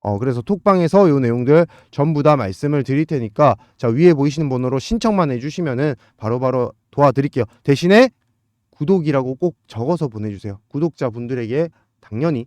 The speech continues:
먼저 드리는 게 맞다라고 저는 생각을 하고 있기 때문에 그렇게만 해서, 어, 좀 진행을 해보겠습니다. 자, 그러면은,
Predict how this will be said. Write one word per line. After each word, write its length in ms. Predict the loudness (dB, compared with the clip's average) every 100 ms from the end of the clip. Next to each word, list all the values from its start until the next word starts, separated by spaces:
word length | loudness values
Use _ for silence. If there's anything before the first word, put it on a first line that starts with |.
| _
먼저 300 | -12 -10 -8
드리는 300 | -6 -6 -6
게 80 | -6
맞다라고 540 | -8 -4 -2 -2 -4
저는 200 | -6 -8
생각을 440 | -8 -6 -4 -4 -6 _ _
하고 280 | 2 4 4
있기 180 | 0 -4
때문에 500 | -4 -2 2 2 0 _ _ _
그렇게만 500 | -4 -4 -4 -8 -6
해서, 320 | -8 -8 -10 _ _ _ _ _
어, 80 | -18
좀 140 | -14 -12
진행을 360 | -10 -8 -4
해보겠습니다. 500 | -2 0 -2 -4 -6
자, 140 | -4 0
그러면은, 520 | 4 4 4 2